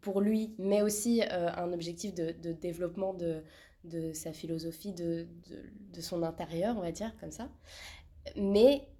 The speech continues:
si on prenait exactement les mêmes gens de ce cours et qu'on disait à tout le monde, « Maintenant, il faut que tout le monde court à vingt kilomètres heure pour être heureux », l-, là, on voit,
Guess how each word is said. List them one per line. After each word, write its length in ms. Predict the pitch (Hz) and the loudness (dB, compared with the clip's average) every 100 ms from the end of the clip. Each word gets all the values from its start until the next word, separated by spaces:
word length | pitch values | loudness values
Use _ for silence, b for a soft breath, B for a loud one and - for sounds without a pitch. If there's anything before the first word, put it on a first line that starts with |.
| - | -10
si 560 | - - 254 262 233 - | -6 0 4 4 4 -2
on 80 | 196 | -6
prenait 360 | - 202 214 | 0 2 2
exactement 400 | 202 196 196 208 | 2 0 0 0
les 140 | 214 180 | 0 0
mêmes 340 | 190 202 214 | 2 2 2
gens 320 | 196 220 208 - | 0 0 -2 -6
de 80 | 180 | -6
ce 160 | - | -4
cours 340 | 190 - 247 240 | -6 0 0 0
et 80 | 170 | -4
qu'on 100 | 185 | -6
disait 160 | 175 190 | 2 4
à 80 | |
tout 120 | 190 214 | 4 2
le 60 | |
monde, « 160 | 220 214 | 0 -2
Maintenant, 320 | 185 190 196 226 | -4 -4 -2 -2
il 80 | |
faut 120 | 214 190 | -2 -6
que 100 | 180 | -8
tout 180 | - | -2
le 60 | 226 | 2
monde 160 | 233 220 | 2 2
court 320 | - 240 240 | 0 -2 -2
à 140 | - 170 | -4 -2
vingt 180 | 175 | 0
kilomètres 460 | 220 220 208 202 196 | 0 0 4 4 4
heure 140 | 220 | -2
pour 120 | - 180 | 0 -2
être 200 | 170 190 | 2 4
heureux », 320 | 185 247 - - b b b b - - - - - - - | 6 4 2 -10 b b b b -20 -20 -20 -20 -20 -20 -12
l-, 540 | 175 - - 90 180 | -12 -10 -8 -2 2
là, 180 | 190 262 | 8 8
on 60 | 214 | 8
voit, 220 | 180 190 | 6 4